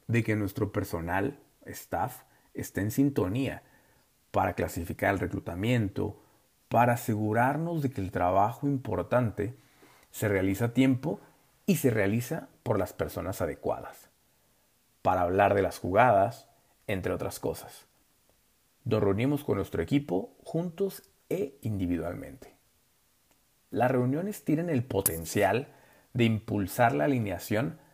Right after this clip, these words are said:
dentro de su personal o equipo. Dan dirección, generan energía, enfoque y creatividad. Inspira a tu gente a llevar el programa al siguiente nivel.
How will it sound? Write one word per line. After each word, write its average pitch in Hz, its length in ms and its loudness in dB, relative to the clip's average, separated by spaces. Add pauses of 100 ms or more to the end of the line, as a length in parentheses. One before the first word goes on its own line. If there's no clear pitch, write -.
(240)
dentro 104 400 2
de 95 40 4
su 92 220 -4
personal 92 680 -2 (320)
o - 140 4
equipo. - 580 -4 (640)
Dan 95 320 0
dirección, 113 720 2 (320)
generan 87 460 -4
energía, 104 800 2 (840)
enfoque 135 760 -2 (140)
y 113 140 4
creatividad. 87 760 2 (800)
Inspira 147 500 0
a 151 60 -6
tu - 80 -4
gente 139 480 0 (100)
a 110 80 0
llevar 95 300 0
el 117 100 2
programa 123 640 0
al 101 220 0
siguiente 98 500 -2
nivel. 87 440 -2